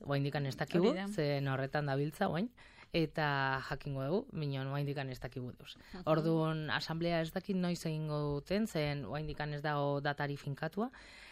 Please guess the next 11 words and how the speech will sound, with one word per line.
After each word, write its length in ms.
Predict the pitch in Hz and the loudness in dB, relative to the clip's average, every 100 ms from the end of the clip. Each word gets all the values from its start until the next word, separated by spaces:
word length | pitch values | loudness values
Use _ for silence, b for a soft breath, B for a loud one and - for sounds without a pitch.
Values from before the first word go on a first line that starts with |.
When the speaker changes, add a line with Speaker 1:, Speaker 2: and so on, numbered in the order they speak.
| B B - | B B 0
Speaker 1:
Uste 380 | 226 214 - 190 | 2 2 4 6
du 320 | 185 185 185 208 | 10 10 10 8
irailan 400 | 196 196 165 160 | 8 8 6 2
izango 280 | - 143 | 0 0
dala. 280 | 135 139 277 - - 240 | 2 2 2 0 -12 -4
Speaker 2:
Ah, 120 | 339 | -2
irailan. 260 | - 247 165 | 2 2 2
Speaker 1:
Eta, 100 | - | 0
bai, 220 | 165 143 | 0 0
Speaker 2:
Mhm. 240 | 185 175 156 | -2 -2 -4
Speaker 1:
irailan, 460 | 135 143 208 240 | -4 -4 -2 -2